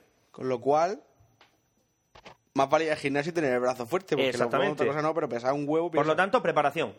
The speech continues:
Speaker 2: machacarse. Machacarse. Solecico y machaque. Solecico y machaque. Solecico y machaque.
Speaker 1: No
Speaker 2: Hasta
Speaker 1: vale,
Speaker 2: broncíneo.
Speaker 1: no vale, no vale hacer capoeira y cosas de esas,
Speaker 2: No,
Speaker 1: que son
Speaker 2: no,
Speaker 1: mierda.
Speaker 2: no. Los tontos del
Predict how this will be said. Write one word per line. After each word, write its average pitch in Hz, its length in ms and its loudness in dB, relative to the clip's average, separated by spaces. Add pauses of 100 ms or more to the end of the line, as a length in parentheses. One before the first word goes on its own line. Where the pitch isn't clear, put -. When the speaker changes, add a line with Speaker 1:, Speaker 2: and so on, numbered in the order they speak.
(140)
Speaker 2:
machacarse. 135 680 0 (1000)
Machacarse. 123 640 0
Solecico 196 640 -2
y - 80 -6
machaque. 107 420 -4 (200)
Solecico 175 560 -2
y - 60 -12
machaque. 104 400 -6
Solecico 175 420 -4
y - 60 -8
machaque. 107 300 -4
Speaker 1:
No - 80 -2
Speaker 2:
Hasta 151 100 4
Speaker 1:
vale, 151 120 0
Speaker 2:
broncíneo. 123 500 -4
Speaker 1:
no 147 160 0
vale, 156 400 0
no 147 120 2
vale 151 120 2
hacer 151 160 -6
capoeira 143 720 2
y 139 100 -2
cosas 147 220 -2
de 160 60 0
esas, 151 100 4
Speaker 2:
No, 165 80 4
Speaker 1:
que 156 140 2
son 156 80 2
Speaker 2:
no, 143 80 2
Speaker 1:
mierda. 143 180 2
Speaker 2:
no. 127 60 0
Los 131 160 -2
tontos 165 260 4
del 156 80 2